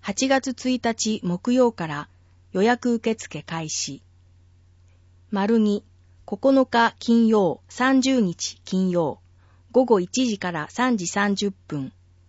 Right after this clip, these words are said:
燕市民交流センター。担当、新潟県弁護士会弁護士。弁護士名はお問い合わせください。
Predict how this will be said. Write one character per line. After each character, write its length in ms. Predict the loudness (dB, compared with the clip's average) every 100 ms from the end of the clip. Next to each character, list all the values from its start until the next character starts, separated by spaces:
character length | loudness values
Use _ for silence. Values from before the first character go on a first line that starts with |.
| -20 _ -8
燕 460 | 0 2 2 -2
市 160 | -4 2
民 240 | 2 2 2
交 220 | 4 4
流 220 | 2 0
セ 180 | 0 -2
ン 80 | -4
タ 380 | -6 -10 -12
ー。 420 | -18 _ _ _ -4
担 240 | 0 0
当、 480 | 0 2 2 0 -2 _ _ _
新 220 | 2 4
潟 240 | 4 2 -2
県 340 | -4 -4 -2
弁 200 | 2 4
護 100 | 2
士 140 | 0 -2
会 220 | -6 -4
弁 260 | -2 -2
護 100 | -2
士。 260 | -4 -6 -10 -16 _ _ _ _ -2
弁 200 | 2 2
護 100 | 2
士 160 | 0
名 220 | -4 -4
は 120 | -6 -8
お 60 |
問 220 | -6 -4
い 40 | -2
合 100 | -4
わ 80 | -6
せ 100 | -10
く 100 | -10
だ 140 | -10
さ 160 | -10 -12
い。 120 | -12